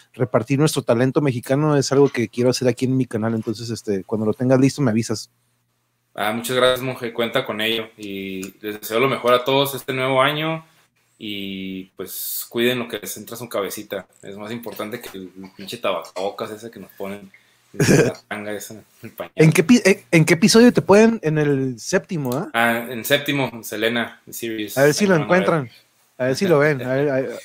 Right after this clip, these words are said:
Speaker 1: si me dicen, si ven la, si ven la serie de Selena que está en Netflix y checan en el episodio siete, a ver si lo ven. Ahí está saliendo Aquiles, a ver si lo ven.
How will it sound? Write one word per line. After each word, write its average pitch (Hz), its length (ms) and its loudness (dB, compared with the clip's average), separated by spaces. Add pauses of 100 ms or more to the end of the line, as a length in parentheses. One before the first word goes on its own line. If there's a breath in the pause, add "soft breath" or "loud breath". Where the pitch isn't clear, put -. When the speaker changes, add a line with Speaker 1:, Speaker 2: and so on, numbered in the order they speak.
(100)
Speaker 1:
si - 140 -14
me 139 120 -6
dicen, 139 260 -6
si 160 160 -4
ven 160 140 2
la, 196 80 -4
si 151 300 -8
ven 147 120 0
la 180 80 -2
serie 185 220 -2
de 175 80 0
Selena 143 420 -4
que 165 80 -10
está 131 160 -10
en 139 120 -4
Netflix 156 460 -6
y 113 480 -6
checan 143 320 -6
en 131 100 0
el 113 80 0
episodio 131 320 6
siete, - 260 2
a 110 140 2
ver 165 180 6
si 220 140 4
lo 180 100 8
ven. 190 220 6 (420 soft breath)
Ahí 110 120 -2
está 131 160 -2
saliendo 147 360 4
Aquiles, 131 360 -2
a 117 40 2
ver 113 80 0
si 131 120 -6
lo 113 80 0
ven. 117 100 -2